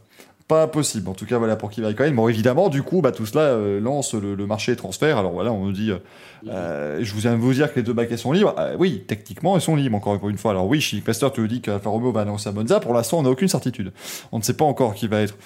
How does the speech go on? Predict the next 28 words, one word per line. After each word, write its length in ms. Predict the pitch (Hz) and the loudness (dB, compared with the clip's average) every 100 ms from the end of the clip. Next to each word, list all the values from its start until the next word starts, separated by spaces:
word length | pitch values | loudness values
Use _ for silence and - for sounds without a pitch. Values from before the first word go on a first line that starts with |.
| - - | -20 -14
euh, 140 | 113 95 | -8 -6
chez 140 | - | -4
Alfa 220 | 113 - | -4 -4
Romeo. 240 | 101 113 202 | -4 0 0
Je 60 | |
vous 80 | 135 | 2
rappelle 240 | 120 156 151 | 2 2 0
que 100 | 127 | -2
si 160 | - | -4
vous 100 | 123 | -4
reprenez, 480 | 117 - 143 139 131 - | -4 -2 0 0 0 -2
euh, 400 | 98 95 95 95 135 | -2 -2 -2 -4 -2
tout 140 | 226 | -2
ce 40 | - | 0
qu'on 120 | 156 | 0
disait 240 | 139 139 | 0 2
il 60 | 147 | 2
y 20 | |
a 60 | - | 2
trois 180 | 139 | 0
semaines, 400 | 143 165 160 110 92 | 0 4 2 2 -2
hein, 220 | 107 104 95 | -2 0 -2
et 60 | 95 | -4
quand 120 | 104 | -6
je 80 | 98 | -6
dis 120 | 110 | -6
nous, 160 | 127 123 | -6 -6
c'est 140 | - | -8